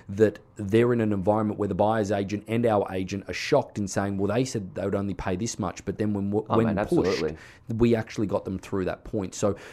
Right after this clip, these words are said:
Speaker 1: the, the, the atmosphere around the auction environment itself is the most important. The process is to help educate the seller, but it's also, the process is, is in order to make sure that we leverage that event in its entirety in order to take full advantage of it. But, d-, but, but, but let's,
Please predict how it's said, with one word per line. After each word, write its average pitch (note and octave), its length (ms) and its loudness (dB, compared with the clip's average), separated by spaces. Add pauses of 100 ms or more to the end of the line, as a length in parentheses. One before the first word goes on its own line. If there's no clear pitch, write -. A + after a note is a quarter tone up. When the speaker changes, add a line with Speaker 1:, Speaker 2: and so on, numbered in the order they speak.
(140)
Speaker 1:
the, - 100 4
the, A#2+ 320 -4
the A#2+ 180 2
atmosphere C#3+ 560 0
around A2 300 2
the G2+ 140 -2
auction G2+ 300 -6
environment F#2+ 540 -2
itself F#2 460 -6
is E2+ 80 -6
the F#2+ 80 -6
most G2 280 -4
important. F2+ 460 -4
The D#2 160 -6
process C#3 500 0
is F#2+ 100 -6
to - 80 -10
help G#2+ 220 -4
educate G#2 480 -4
the F#2+ 60 -12
seller, A2+ 300 -2
but F#2 140 -4
it's F#2 200 -10
also, A2+ 540 0 (260)
the - 80 -8
process - 760 0 (280)
is, A2 180 -2 (180)
is A#2 200 2
in A#2+ 180 2
order C3 240 4
to A2 100 -2
make G#2+ 240 0
sure G#2+ 220 -2
that G2 140 -2
we G2 160 -2
leverage G#2 640 0
that G2+ 180 0
event G2+ 400 -4
in A2+ 120 0
its - 160 -6
entirety F#2 540 -2
in F2 60 0
order F2 220 -2
to E2 120 -12
take F2+ 380 -4
full - 260 -2
advantage F2+ 440 -2
of E2+ 100 -2
it. E2+ 80 -8
But, B2 120 -2
d-, D3 220 2
but, C3+ 260 2
but, C3 240 0
but B2+ 160 2
let's, D3+ 280 2